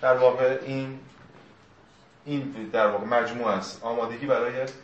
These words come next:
رسیدن به دقیقهٔ انقلاب و مهمتر از همه این که، اه، برای اینکه هگل بتونه از انقلاب صحبت کنه،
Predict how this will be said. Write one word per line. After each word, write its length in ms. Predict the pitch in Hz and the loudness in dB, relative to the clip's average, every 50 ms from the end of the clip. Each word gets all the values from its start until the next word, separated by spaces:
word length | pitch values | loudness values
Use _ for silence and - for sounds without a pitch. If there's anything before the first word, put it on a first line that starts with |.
| - - - - - - - - - - - - - - - - | -20 -20 -20 -20 -20 -20 -20 -20 -20 -20 -20 -20 -20 -20 -18 -16
رسیدن 500 | 113 104 - 113 107 113 113 120 120 117 | -16 -14 -12 -8 -4 -4 -2 -2 -2 -2
به 260 | 120 117 117 117 113 - - - - - - - - - 113 117 110 | 0 0 2 2 0 -2 -4 -12 -16 -20 -20 -20 -18 -14 -10 -2 4
دقیقهٔ 500 | 117 107 107 107 107 104 117 120 123 113 | 6 6 6 4 2 0 0 2 4 2
انقلاب 580 | 104 101 98 107 113 120 131 143 156 156 143 131 135 | 2 2 4 6 8 10 12 12 10 8 6 6 8
و 320 | 127 123 117 107 104 101 | 10 10 10 8 8 6
مهمتر 400 | 107 113 117 117 113 113 117 113 | 4 2 2 2 6 8 8 8
از 200 | 113 110 110 120 | 8 8 6 2
همه 160 | 113 113 123 | 0 0 2
این 160 | 131 139 143 | 0 0 0
که، 320 | 139 147 139 139 139 143 143 139 - - - - - - - - - - - - - - - | 0 2 2 4 2 2 0 -4 -10 -20 -20 -20 -20 -20 -20 -20 -20 -20 -20 -20 -12 -8 -4
اه، 400 | 104 104 107 104 101 101 98 95 95 - - - - - - - | -4 -2 -2 -2 -2 -2 -2 -4 -6 -10 -18 -20 -20 -6 2 6
برای 240 | 143 156 175 196 190 | 8 8 8 6 4
اینکه 100 | 185 170 | 4 4
هگل 200 | 165 180 180 180 | 4 4 2 2
بتونه 200 | 175 175 170 156 | 2 2 2 2
از 120 | 143 135 | 4 4
انقلاب 360 | 131 131 127 135 151 165 160 | 2 0 2 4 6 6 4
صحبت 320 | - 147 131 123 120 120 - | 4 2 4 4 4 4 4
کنه، 440 | 127 127 131 139 156 165 175 175 | 0 0 2 2 2 2 0 -2